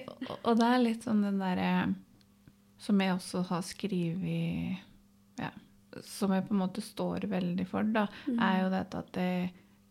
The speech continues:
Speaker 1: på en måte se-, ser ikke på symptomen på overflaten, men jeg ser de bakenforliggende årsaken til at symptomen har dukket opp.
Speaker 2: Mm. Ja, for jeg kunne jo ha hatt helt andre symptomer.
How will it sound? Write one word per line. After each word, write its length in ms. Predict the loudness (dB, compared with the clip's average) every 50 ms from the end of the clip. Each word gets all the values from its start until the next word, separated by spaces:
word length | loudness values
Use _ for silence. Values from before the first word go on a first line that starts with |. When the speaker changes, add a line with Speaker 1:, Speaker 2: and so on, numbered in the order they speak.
| _ _ -16 -12 -6
Speaker 1:
på 80 | -2 0
en 60 | 0
måte 200 | 0 0 -4 -6
se-, 220 | -6 -6 -10 -10
ser 280 | -10 -6 -4 -4 -2 -2
ikke 180 | -4 -6 -4 -6
på 80 | -4
symptomen 560 | -2 0 0 0 0 0 0 0 0 0 0 0
på 80 | 0 0
overflaten, 560 | 0 -2 -2 -2 -4 -4 -4 -4 -2 -2 0 0
men 200 | 2 2 2 2
jeg 200 | 2 0 0 -2 -4 -8 -20 -20 _ _ _ _ _ -20 -12
ser 220 | -2 0 0 2 2
de 100 | 0 0
bakenforliggende 880 | 0 0 0 0 -2 -4 -8 -4 -4 -4 -2 -2 -4 0 0 0 2 2
årsaken 600 | 0 -2 -2 -4 -4 -4 -4 -4 -2 -2 -2 -2 -4 -8
til 320 | -6 -4 -2 -2 0 0
at 220 | -2 -4 -4 -8 -18 _ -20 _ -20 _ -20 -20 -20 -20 -20 -20 -20 -20 -20 -20 -20
symptomen 640 | -18 -12 -2 0 2 2 2 2 0 2 2 2 2
har 80 | 2
dukket 220 | 0 0 -2 0 -4
opp. 180 | -4 -4 -4 -10 -10 -2 2
Speaker 2:
Mm. 420 | 6 6 6 6 6 2 0 -4 -6 0 4
Ja, 100 | 4 6
for 120 | 8 8
jeg 120 | 6 6 6
kunne 220 | 6 6 6 6
jo 140 | 6 4 4
ha 280 | 4 4 4 4 4 0 -2 -8 -20 -20 -20 -20 -16 -4 0
hatt 220 | 0 0 0 0 2
helt 300 | 4 4 4 4 2 2
andre 460 | 2 4 4 4 4 4 4 2 2 2
symptomer. 540 | 2 2 2 4 4 4 6 6 4 4